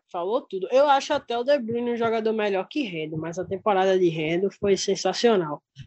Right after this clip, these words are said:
Tu vai ser o último, João. Tu vai ser o último. Porque tu deu em cima de mulher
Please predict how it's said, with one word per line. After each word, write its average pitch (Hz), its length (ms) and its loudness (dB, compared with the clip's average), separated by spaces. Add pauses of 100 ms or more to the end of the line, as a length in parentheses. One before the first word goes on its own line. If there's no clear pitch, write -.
Tu 359 100 10
vai 349 160 8
ser 370 240 6
o 339 60 6
último, 269 440 2
João. 156 300 -4
Tu 277 80 -10
vai 320 140 2
ser 330 180 4
o 311 80 6
último. 240 380 2 (200)
Porque 294 280 4
tu 294 100 -2
deu 277 180 10
em 320 80 4
cima 302 320 2
de 277 120 0
mulher 254 520 2